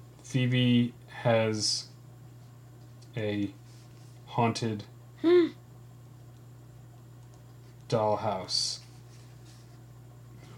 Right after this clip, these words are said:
Speaker 1: And, uh, Joey <laughs> gets shrunk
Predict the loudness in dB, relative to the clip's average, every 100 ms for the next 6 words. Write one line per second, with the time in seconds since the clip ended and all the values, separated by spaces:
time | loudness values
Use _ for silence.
0 | -18 -16 -16 -20 -20 -10 -6 -4 -4 -4
1 | -4 -6 -8 -14 -20 -20 -20 -20 -20 -20
2 | -14 -6 -4 -2 -2 0 -2 -4 -8 -16
3 | -20 -20 -20 -20 -20 -20 -20 -20 -20 -12
4 | 2 4 4 2 0 -4 -16 -18 -18 -20
5 | -20 -20 -20 -18 -18 -18 -20 -20 -20 -20
6 | -20 -12 2 2 4 -4 -4 -8 -18 -20
7 | -20 -20 -20 -20 -20 -20 -20 -20 -20 -18
8 | -16 -16 -18 -20 -20 -20 -20 -20 -20 -18
9 | -2 4 4